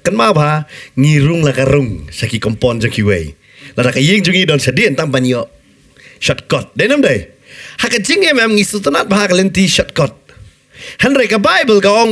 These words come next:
ublay bangi ngi syakri, um cu alam yang ngi lenti shortcut. Um cu alam yang ngi nak lenti ke bacan. U alam yang ngi nak cengai.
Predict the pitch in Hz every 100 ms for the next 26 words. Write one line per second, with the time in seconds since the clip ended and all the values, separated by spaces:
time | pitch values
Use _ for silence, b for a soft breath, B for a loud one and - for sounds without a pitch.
0 | 208 175 339 370 269 302 359 285 226 -
1 | 214 220 - 294 330 302 311 320 294 277
2 | 254 233 208 190 - 113 - _ _ _
3 | _ _ _ _ _ _ B B - 285
4 | 302 320 339 302 294 269 247 269 277 262
5 | 247 214 226 120 - - _ _ - -
6 | 269 277 349 370 311 311 285 254 269 349
7 | 294 127 85